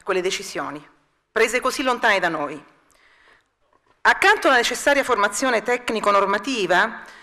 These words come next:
vanno definite le linee guida politiche che diano indicazioni su come operare alle donne e agli uomini della wilca, che faranno parte dei comitati aziendali europei. Il tutto in un, inserito in un collegamento sistemico, triangolare,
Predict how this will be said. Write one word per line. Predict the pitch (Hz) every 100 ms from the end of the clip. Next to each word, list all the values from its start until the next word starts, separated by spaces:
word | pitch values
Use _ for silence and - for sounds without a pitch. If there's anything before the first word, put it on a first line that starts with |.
| - _ _
vanno | - 269 302
definite | 311 320 339 311
le | 262
linee | 269 330 285
guida | 285 233 175 170 170 185 - - _ -
politiche | 220 269 262 196 175 160 - -
che | 226
diano | 269 254
indicazioni | 277 294 262 - 269 220 175 175 175 180
su | 254
come | 320 294
operare | 269 254 214 180 185 185 -
alle | 226 247
donne | 277 320 320 320 302
e | 226
agli | 233
uomini | 285 285 269
della | 247 240
wilca, | 196 170 - 190 190 - - - -
che | 262
faranno | 269 262 269
parte | 277 294 302
dei | 254
comitati | 254 240 247 254
aziendali | 240 226 220 202
europei. | 185 180 151 147 - - _ _ - - _ _ _ -
Il | 277
tutto | - 392 381
in | 294
un, | 262 262
inserito | 269 269 302 285 262
in | 208
un |
collegamento | 220 233 247 269 294 294 220
sistemico, | - 220 - 330 233 180 185 185 185
triangolare, | 185 247 196 180 170 160 151 214 285